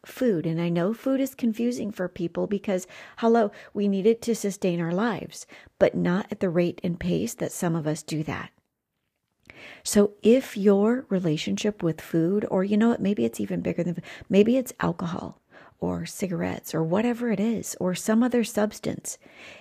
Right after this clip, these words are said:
if your relationship with that item, with that, with that substance has taken your health, then it's time for you to get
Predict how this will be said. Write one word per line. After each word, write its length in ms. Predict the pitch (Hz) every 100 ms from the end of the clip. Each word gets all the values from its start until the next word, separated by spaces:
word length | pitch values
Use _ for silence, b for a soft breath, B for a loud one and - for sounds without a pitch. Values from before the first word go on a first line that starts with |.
| B -
if 360 | 240 269 - -
your 540 | - 185 196 185 190 196 _
relationship 960 | - 160 165 160 - 165 170 - 156 - B B B
with 380 | - 151 165 214
that 320 | 220 247 254
item, 480 | 247 240 196 - 117 B B B
with 400 | 160 160 208 -
that, 260 | 240 247 -
with 260 | 185 233
that 220 | 269 262 -
substance 840 | - 226 233 180 - - - - _ _ _ _ _ B B B
has 260 | 208 190 -
taken 400 | - 180 214 208
your 140 | 175
health, 600 | 156 175 180 262 - - - _ _ _ _ _ B B B
then 160 | - 208
it's 180 | 214 -
time 340 | - 202 196
for 120 | 202
you 220 | 208 185 175
to 100 | 175
get 420 | 170 170 170